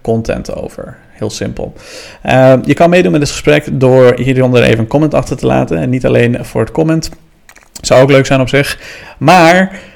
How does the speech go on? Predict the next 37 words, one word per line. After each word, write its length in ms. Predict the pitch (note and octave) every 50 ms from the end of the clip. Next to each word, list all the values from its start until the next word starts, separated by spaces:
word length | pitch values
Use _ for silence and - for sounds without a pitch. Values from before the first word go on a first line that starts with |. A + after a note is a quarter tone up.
| _ _ - -
omdat 260 | E3 D#3 D3+ D#3 D#3 -
je 80 | D3+
echt 120 | D3 C#3+ -
wat 120 | C#3 C3+
te 100 | - B2
zeggen 300 | A#2 C3+ A#2+ A#2+ - -
hebt. 120 | - -
Dus 120 | - A#2+ C3
als 160 | C3 C3+ -
je 140 | C#3+ C3+ C3+
het 120 | C3+ C3
gevoel 300 | - - - - F3+ E3+
hebt 400 | D#3+ D3+ D3+ - - - D3+ C#3+
dat 200 | C#3+ C3 B2 -
er 200 | - C3 D#3 -
iets 200 | C3 D3+ D#3 -
is 240 | - B2 C3 B2+ -
wat, 240 | - B2+ B2+ - - - C3
tijdens, 600 | - C3+ B2 B2 A#2+ A#2 B2+ A2+ A2+ - - - -
eh, 100 | A2+ A2
wat 120 | A2+ A#2
ik 80 | A#2+ -
tijdens 280 | C3 B2 A#2 A#2 A2+
deze 520 | - A#2+ A#2 A2+ A2 - A#2 A2+ A2 A2 A2+ - - - - - -
podcast 440 | - A#2+ A2+ - A2+ G#2+ G#2+ - -
of 80 | G2
video, 400 | - B2 A2 A2+ A2 A2 A2 G2+ G#2 - G#2
want 240 | G2+ F#2+ - - G#2
ik, 160 | - - -
eh, 160 | - - -
upload 240 | - - A2 G#2 G2+
het 100 | G2+ G2+
op 120 | G2+ G2
beide 220 | G#2 G#2+ - A2+ A2+
plekken, 380 | - D3 C3+ - - C3 B2+ - - - - - - - - _
gezegd 380 | - - - C3 F#3 F#3+ - -
heb 220 | C3+ E3 F#3+